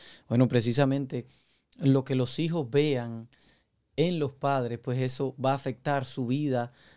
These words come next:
de manera dramática, de manera drástica. Vemos hijos que vienen de hogares donde los padres no se aman, donde los padres pelean, donde, vamos a decir, eh, ho-, hogares o, o familias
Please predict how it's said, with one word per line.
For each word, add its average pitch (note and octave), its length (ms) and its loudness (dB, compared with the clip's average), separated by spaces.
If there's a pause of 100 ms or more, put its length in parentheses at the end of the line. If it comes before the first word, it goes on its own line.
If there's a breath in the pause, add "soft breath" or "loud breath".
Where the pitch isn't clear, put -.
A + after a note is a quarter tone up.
(100)
de B2+ 160 2
manera B2+ 580 0 (480)
dramática, A#2+ 840 0
de A2+ 100 2
manera C3 380 2
drástica. B2+ 580 -4
Vemos C#3+ 380 4
hijos E3 260 6
que D3+ 120 2
vienen C#3+ 360 0
de C#3 100 0
hogares C3 460 0 (500)
donde B2+ 520 0
los A#2+ 120 -4
padres C#3+ 320 2
no C#3 120 0
se C3 180 0
aman, C#3+ 320 -2
donde B2+ 180 -2
los A2 120 -6
padres C3 280 -4
pelean, C#3 540 -2
donde, A2+ 380 -4 (300 loud breath)
vamos C3 280 0
a B2+ 60 -4
decir, C3 460 -4
eh, A2 240 -4
ho-, A#2 280 -4
hogares D3 460 4
o, C#3 100 2
o A#2+ 180 -2
familias F3 920 0